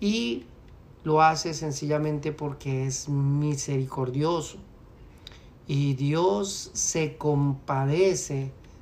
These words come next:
del miserable, Dios se compadece del oprimido, del abatido, del enfermo, del necesitado, del pecador, y se dispone en voluntad propia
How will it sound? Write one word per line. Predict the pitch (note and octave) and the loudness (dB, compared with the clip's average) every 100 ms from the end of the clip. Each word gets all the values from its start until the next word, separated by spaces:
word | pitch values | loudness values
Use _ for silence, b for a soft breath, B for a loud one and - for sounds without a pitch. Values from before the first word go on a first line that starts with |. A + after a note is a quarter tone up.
| - C3+ | -12 0
del | C3+ C3 | 2 4
miserable, | C3+ B2+ C3 B2+ C#3 C#3+ C3+ C3 | 2 2 -2 0 0 0 0 0
Dios | C#3+ C#3 | -2 -2
se | D3+ | -4
compadece | D#3 C#3+ C#3 - B2+ C3+ D3+ D3 C#3+ | -2 -2 -2 -4 -4 -2 -2 -2 -2
del | C3+ C3 | -2 -2
oprimido, | B2+ - B2+ C3+ D#3 D3+ C#3+ | -4 -6 -2 0 2 0 0
del | C3+ C3+ | -2 -2
abatido, | C3+ B2 C3+ - D#3 D#3 C#3+ C3+ | -4 -6 -10 -6 -2 0 0 -2
del | C#3 C3+ | -2 -4
enfermo, | C3 - - - - D#3+ D#3 D3 C#3 C3 B B B - | -6 -8 -20 -10 -2 0 0 -2 -2 -4 B B B 0
del | D3 C#3+ C#3+ | 2 4 2
necesitado, | C#3 C#3+ C3+ C3+ - D3+ D3+ C#3+ | 0 -2 -6 -6 0 2 2 0
del | C#3 C3+ | -2 -2
pecador, | C3 - B2+ C3+ C3 C#3+ D3 D3 - B B B B - | -4 -6 -6 -4 -2 0 0 -4 -10 B B B B -6
y | D#3+ | -4
se | C3 D#3 | 0 0
dispone | C#3+ C#3 - - - E3+ F3 F3 F3 - - - - - - | 2 0 -4 -8 0 2 4 2 0 -4 -12 -20 -20 -20 -6
en | D#3 D3 D3 | -2 0 2
voluntad | C#3 C3+ B2+ B2+ B2+ D3 D3+ | 2 2 0 -2 0 0 0
propia | - D#3+ D#3+ D3+ C#3 C#3 | -2 -2 -2 -4 -4 -4